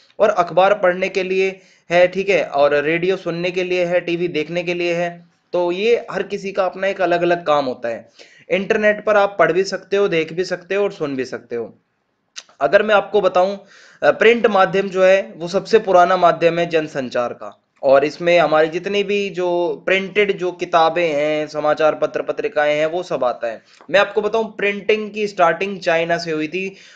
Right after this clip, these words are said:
और उसके बाद जर्मनी के अंदर गुटेनबर्ग ने छापाखाना जो है उसको खोला था।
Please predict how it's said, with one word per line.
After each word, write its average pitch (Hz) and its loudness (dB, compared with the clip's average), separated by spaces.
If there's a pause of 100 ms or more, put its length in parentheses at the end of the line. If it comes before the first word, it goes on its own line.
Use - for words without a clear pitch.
(120)
और 151 4
उसके 190 0
बाद 175 4
जर्मनी 165 0
के 190 -4
अंदर 180 2
गुटेनबर्ग 165 -2
ने 175 0
छापाखाना 165 0
जो 156 -4
है 160 0
उसको 156 -6
खोला 156 0
था। 170 0